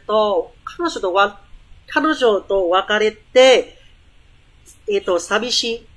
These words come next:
toki wa osake ni kagiru ne. Tomodachi osake o nomu ni kagiru ne."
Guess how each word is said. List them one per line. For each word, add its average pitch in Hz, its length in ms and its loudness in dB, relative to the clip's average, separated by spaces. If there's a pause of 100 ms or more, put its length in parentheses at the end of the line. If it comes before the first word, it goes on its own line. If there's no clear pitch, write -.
toki 226 340 -4
wa 220 320 4 (1080)
osake 302 680 4
ni 160 80 -10 (160)
kagiru 165 260 -6
ne. 196 180 -2 (140)
Tomodachi 254 460 4
osake 226 360 0
o 196 40 -2
nomu 190 220 -4
ni 151 140 -8
kagiru 143 400 -16
ne." - 80 -8